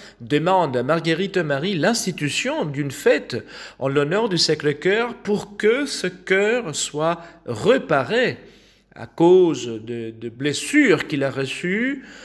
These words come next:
surtout lorsqu'il a été exposé sur les autels, c'est-à-dire l'exposition du Saint-Sacrement, et que les gens ne sont pas venus l'adorer, ou que les gens tout simplement, euh, n'ont pas fait la prière comme il fallait.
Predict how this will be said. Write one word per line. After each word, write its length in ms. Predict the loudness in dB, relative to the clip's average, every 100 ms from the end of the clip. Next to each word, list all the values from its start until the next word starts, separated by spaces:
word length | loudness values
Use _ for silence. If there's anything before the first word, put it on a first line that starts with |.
| -20 -14
surtout 640 | -4 0 2 2 2 2 4
lorsqu'il 560 | 2 0 -2 -2 2
a 80 | 2
été 400 | 2 4 4 4
exposé 760 | 2 0 -2 2 2 2 0
sur 220 | 0 -2 -2
les 240 | -2 -2
autels, 380 | -4 0 -2 -2
c'est-à-dire 560 | -6 -4 -4 -4 -4
l'exposition 800 | -2 -4 -4 -4 -4 -2 -2 -2
du 100 | -2
Saint-Sacrement, 920 | -2 -2 -2 -4 -4 -4 -2 -2 -2 -6 -16 -12 -6
et 100 | -2
que 120 | 0
les 160 | 2
gens 200 | 2 0
ne 100 | 0
sont 220 | -2 -2 -2
pas 180 | 0
venus 320 | 2 0 0 -2
l'adorer, 500 | 0 0 -2 -4 -8 -14 -20 -10
ou 100 | -10
que 140 | -4
les 160 | -2 -2
gens 200 | -2 -4
tout 120 | -4
simplement, 600 | -4 -4 -2 -2 0 -2 -6 -18 -20 -8
euh, 420 | -4 -2 -2 -4
n'ont 220 | -4 -6 -4
pas 240 | 0 0
fait 340 | 0 0 2
la 140 | 2 0
prière 760 | 0 -2 0 2 2 2 -4
comme 200 | -6 -6
il 100 | -6
fallait. 440 | -4 -2 0 -2